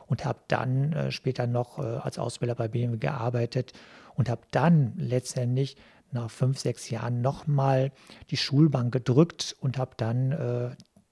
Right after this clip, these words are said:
zwölfte, dreizehnte und vierzehnte Schuljahr noch mal gemacht, mit schwerpunktmäßig, äh, die Altsprachen Hebräisch, Griechisch und Latein in drei Jahren gelernt. Und durch diese Altsprachen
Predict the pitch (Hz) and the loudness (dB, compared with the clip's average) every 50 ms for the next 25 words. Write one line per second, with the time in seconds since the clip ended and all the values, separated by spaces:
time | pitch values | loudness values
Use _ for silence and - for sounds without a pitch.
0 | _ _ _ - - - - 117 117 135 - - 131 - - 131 113 120 127 - | _ _ _ -12 -8 -4 0 0 0 0 0 -2 -6 -6 -6 -4 -4 -4 -4 -4
1 | - 127 - - - 127 123 123 131 123 113 - - 123 - - 139 120 - 127 | -6 -6 -6 -4 -4 -4 -4 -2 -4 -6 -6 -6 -6 -6 -6 -6 -8 -8 -6 -8
2 | - - 131 127 139 131 120 110 117 107 110 107 107 104 113 113 113 113 - - | -8 -6 -4 -2 -2 -2 -2 -4 -4 -6 -6 -6 -6 -6 -6 -6 -6 -8 -8 -8
3 | 117 - - - 117 113 110 - 135 131 139 135 123 120 120 - 127 120 - - | -8 -8 -4 -4 -4 -4 -2 -2 -4 -2 -2 0 -2 -2 -2 -2 -4 -4 -4 -10
4 | - - - - - - - - _ _ - 120 117 113 - 127 123 156 - 110 | -20 -20 -20 -20 -20 -20 -20 -20 _ _ -4 -4 -4 -2 -2 -4 -4 -2 -2 -2
5 | 127 - - - - 127 127 127 120 - 127 107 113 113 - 127 - - 120 120 | 0 0 -2 -4 -4 -6 -4 -4 -2 -2 -2 -2 -2 -2 -4 -4 -2 0 0 0
6 | 131 127 - - - - 127 120 117 135 120 127 123 113 120 117 113 113 - - | 0 -2 -6 -10 -4 -4 -4 -4 -4 -8 -8 -8 -8 -6 -6 -6 -8 -8 -8 -8
7 | 120 120 135 139 127 120 113 120 110 110 120 120 117 120 120 113 117 110 110 120 | -4 0 0 0 0 0 -2 -4 -4 -4 -4 -2 -2 -2 -2 0 -2 -2 -2 -2
8 | 123 123 120 - 117 107 - 123 - - 131 - - 139 - 120 123 127 - - | -2 -2 -2 -2 -6 -4 -6 -6 -2 -2 -4 -2 -2 -4 -2 -2 -2 -2 -2 -6
9 | - 131 127 120 - 131 | -4 -6 -6 -2 -2 -4